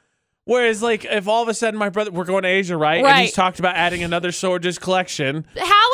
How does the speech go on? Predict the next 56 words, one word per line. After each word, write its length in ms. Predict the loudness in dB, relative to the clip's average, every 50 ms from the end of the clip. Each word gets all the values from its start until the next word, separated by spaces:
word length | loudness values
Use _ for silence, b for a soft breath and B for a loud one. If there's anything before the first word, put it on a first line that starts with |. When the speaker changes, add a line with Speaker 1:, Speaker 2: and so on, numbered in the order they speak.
| 0 -2
Speaker 2:
is 80 | -2
he 140 | -6 -4 -2 0
gonna 200 | 0 0 0 -2
get 200 | -2 -2 -2 0 2
that 180 | 2 2 2 2
on 160 | 2 2 2
the 180 | 0 -2 -4 -2 0
Speaker 1:
I 40 | 2
have 180 | 2 2 2
Speaker 2:
airplane? 540 | 0 0 0 0 0 0 0 -2 -2 -2 -2
Speaker 1:
no 260 | -2 0 0 -2 -2
idea. 440 | -4 -6 -8 -10 -10 -12 -10 -6 -2
Speaker 2:
Okay, 320 | -2 -2 0 0 -2 -4 -2
great. 460 | -2 -2 0 0 0 -2 -4 -6 -12
Speaker 1:
No, 400 | -12 -8 -6 -4 -2 -2 -2 -4
n-, 280 | -6 -8 -10 -12 -12 -10
look. 160 | -4 -4 -2 0
Speaker 2:
Cool. 380 | 2 2 2 2 2 0 -4 _ _ _ _ _ _ -2
Speaker 1:
I 160 | -2 0 0
know 280 | 0 0 0 0 0 0
him 280 | 0 0 -2 -2 -2 -2
up 220 | -2 -2 -2 -2
until 360 | -6 -6 -2 -2 -2 -2 -2
T 240 | -4 -4 -2 -2 -2
S 200 | -2 -2 -2 -2
A 180 | -2 0 -2 -2
detains 540 | -4 -8 -10 -6 -4 -4 -2 -2 -4 -6 -6
him, 160 | -6 -4 -4
and 80 | -4
I'm 60 | -4 -4
like, 140 | -6 -6
"I 140 | -6 -8 -8
don't 100 | -8 -6 -4
know. 100 | -4 -4
I 20 | -6
don't 280 | -8 -12 -14 -12 -6
Speaker 2:
I 160 | -2 0 0 2
don't 80 | 2
Speaker 1:
know 100 | 2 2 2
Speaker 2:
know 40 |
Speaker 1:
that 60 | 2 2 0 0 -2
Speaker 2:
him. 60 | -4
Speaker 1:
guy." 20 | -6 -6
Speaker 2:
Sorry. 280 | -2 0 2 2 2 2
Speaker 1:
Just 80 | 2 0
happened 180 | 0 -2 -2 -4
to 40 |
Speaker 2:
It's 80 | -6 -4
Speaker 1:
be 60 | -2
right 200 | 0 2 2 2
Speaker 2:
crazy. 80 | 2 0
Speaker 1:
behind 280 | 0 0 0 0 -2
him 60 | -2 -2
in 100 | -2 -2
line. 360 | 0 0 0 0 -2 -4 -4 -2
Speaker 2:
Um, 640 | 0 0 2 2 2 2 2 0 0 -2 -4 -8 -10